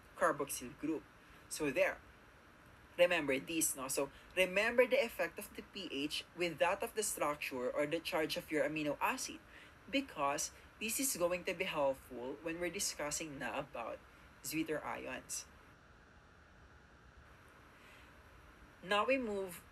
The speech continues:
to the, uh, properties that are associated with the central atom. Okay, so first here is that it has chirality,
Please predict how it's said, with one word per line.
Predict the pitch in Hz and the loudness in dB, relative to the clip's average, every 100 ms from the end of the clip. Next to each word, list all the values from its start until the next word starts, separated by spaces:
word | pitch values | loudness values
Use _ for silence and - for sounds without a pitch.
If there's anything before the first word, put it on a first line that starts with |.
| - | -12
to | 196 | -10
the, | 170 170 175 | -8 -2 0
uh, | 139 139 | 2 0
properties | 226 226 - 262 277 - - 147 | -2 -2 -2 -4 -4 -6 -6 -6
that | 156 | 2
are | 180 | 2
associated | 175 185 185 226 214 175 160 147 143 | 4 0 -2 -2 -4 -6 -2 -2 -2
with | 151 147 | -6 -6
the | 285 262 302 - - | -8 -10 -12 -16 -16
central | - - 165 156 147 | -2 0 2 0 -2
atom. | 135 123 - 123 - - - - | -2 -6 -6 -8 -8 -20 -20 -6
Okay, | 185 143 - | -6 -6 -12
so | - - 220 | -4 2 2
first | 214 262 311 - - | 4 4 6 2 2
here | 214 | 2
is | 214 - - | 2 0 -2
that | 262 254 302 - - - - - | -2 -2 -4 -10 -20 -20 -16 -6
it | 262 - - | -6 -4 -2
has | 151 147 151 - - - - | 0 0 -2 -4 -10 -14 2
chirality, | 202 190 160 143 123 - - | 4 6 4 2 -4 -10 -18